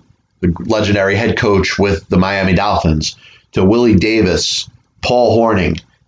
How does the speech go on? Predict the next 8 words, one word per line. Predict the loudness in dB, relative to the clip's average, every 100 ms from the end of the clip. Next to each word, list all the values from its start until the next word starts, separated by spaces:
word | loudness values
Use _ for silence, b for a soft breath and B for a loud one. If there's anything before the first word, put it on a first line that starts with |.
| _
Gale | -2 -2
Sayers, | -2 -4 -2 -2 -2 -4 -8 -12 -16 _ _ _ _
Kevin | -6 -2 2 2
Greene, | 4 2 0 -2 -8 -16 _ _ _ _
Willie | -2 2 4 4
Wood, | 4 2 0 -4 -10 _ _ _ _ _
Chris | -4 -4 -4
Doleman, | -2 2 2 0 -4